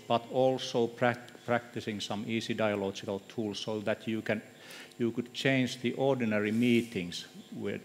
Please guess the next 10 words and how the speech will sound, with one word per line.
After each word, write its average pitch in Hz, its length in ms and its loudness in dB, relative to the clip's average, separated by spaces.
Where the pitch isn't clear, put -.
which - 280 -8
you 98 180 -2
are 95 160 2
having 101 320 -2
in 101 140 -4
workplaces 95 720 -4
into 123 280 0
a 120 40 4
dialogical 107 720 2
ones. 82 480 -8